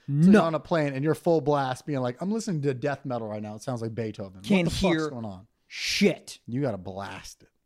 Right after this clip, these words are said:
Speaker 2: And then you're like, "Oh, I'm fucking all of my hearing up." Like, I, I'm not gonna hear.
Speaker 1: Because your eardrums are still hearing it, but it's just like
Speaker 2: Exactly.
Speaker 1: it's just so loud that it, that's the, the room tone, essentially.
Speaker 2: You ever hear someone listen to music so loud, you're like, "Dude, what do you do? You can't hear this? You,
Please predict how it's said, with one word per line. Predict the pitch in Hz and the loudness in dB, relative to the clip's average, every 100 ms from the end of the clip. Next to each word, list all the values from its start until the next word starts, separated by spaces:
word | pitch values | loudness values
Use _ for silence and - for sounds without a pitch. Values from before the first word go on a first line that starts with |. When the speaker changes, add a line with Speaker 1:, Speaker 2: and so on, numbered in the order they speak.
| _ - | _ 0
Speaker 2:
And | 190 | 4
then | 254 | 4
you're | 247 | 4
like, | 190 170 | 4 4
"Oh, | 190 | 2
I'm | 180 | 2
fucking | 165 - 190 - 180 165 | 0 0 0 0 -4 -2
all | 160 170 175 | 2 4 4
of | 147 | 2
my | 156 139 | 0 0
hearing | 165 175 131 | 0 0 -2
up." | - _ - - _ _ _ | -4 _ -18 -18 _ _ _
Like, | 180 180 | 2 4
I, | 175 170 | 2 4
I'm | 185 | 6
not | 196 | 6
gonna | 180 160 | 4 2
hear. | - 214 | 2 2
Speaker 1:
Because | 160 160 | 2 0
your | 180 233 | 0 0
eardrums | 269 185 170 139 | 2 0 -2 -6
are | |
still | - 156 131 | -6 -6 -4
hearing | 127 180 190 123 107 | 0 2 2 -2 -8
it, | 107 | -8
but | 127 | -6
it's | 135 | -6
just | 143 123 | -6 -6
like | 139 120 165 | -6 0 0
Speaker 2:
Exactly. | 135 175 139 - 127 | 2 0 0 -2 -8
Speaker 1:
it's | 147 147 | -8 -8
just | 131 | -8
so | 180 143 | -4 -4
loud | 135 135 120 | -2 -4 -4
that | 120 | -8
it, | 117 | -8
that's | 117 113 - | -8 -8 -12
the, | 117 104 107 _ _ _ | -12 -12 -12 _ _ _
the | 120 120 | -8 -6
room | 113 127 107 | -4 -4 -6
tone, | 104 95 | -10 -14
essentially. | 98 92 339 | -14 0 2
Speaker 2:
You | |
ever | 403 | 2
hear | 277 285 | 2 2
someone | 277 233 | 4 4
listen | 240 220 | 2 2
to | |
music | 208 214 220 | 2 2 -2
so | 208 | -4
loud, | 208 202 | -4 -4
you're | 180 | -4
like, | 151 - - | -6 -10 0
"Dude, | 254 160 - - - - | 2 2 0 -8 -8 -8
what | 269 | -8
do | |
you | 370 | -8
do? | - 202 _ _ | -8 -12 _ _
You | 214 262 | 2 2
can't | 339 381 311 | 4 4 4
hear | 392 440 | 2 0
this? | 508 - - _ - - | -2 -6 -20 _ -4 6
You, | 285 220 | 6 6